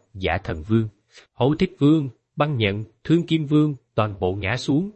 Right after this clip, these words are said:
đến cả cường giả phong vương cực hạn cũng ngã xuống." La Phong thầm than, "Hơn nữa Thương Kim Vương lại chết trong tay Tử Chương Vương, lại chết trong tay Tử Chương Vương thực lực không bằng hắn,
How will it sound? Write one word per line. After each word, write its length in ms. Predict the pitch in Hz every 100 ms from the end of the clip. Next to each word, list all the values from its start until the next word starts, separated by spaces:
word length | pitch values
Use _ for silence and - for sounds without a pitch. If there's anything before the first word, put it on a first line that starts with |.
| _ _ -
đến 180 | 135 180
cả 100 | 151
cường 260 | - 117 117
giả 180 | 92 147
phong 180 | - 123
vương 240 | 110 123 117
cực 240 | 101 -
hạn 240 | 85 82 98
cũng 220 | - 110
ngã 180 | 110 87
xuống." 320 | 117 - 160 202 _ -
La 140 | 110
Phong 280 | 123 120 110
thầm 180 | 104 85 73
than, 280 | 123 117 110 _ _
"Hơn 220 | - 160
nữa 140 | 117 131
Thương 220 | 160 143
Kim 180 | 139 135
Vương 240 | 143 143
lại 160 | 85 87
chết 200 | 139 185 -
trong 160 | - 110
tay 160 | -
Tử 200 | 117 85 110
Chương 180 | 127 113
Vương, 260 | - 107 101 _ _
lại 200 | 104 90
chết 200 | - 190 214
trong 120 | -
tay 160 | 113 120
Tử 240 | - 90 123
Chương 180 | 127 107
Vương 200 | 101 85
thực 200 | 87 90
lực 160 | 82 -
không 240 | - 92
bằng 140 | 87 64
hắn, 280 | - 87 151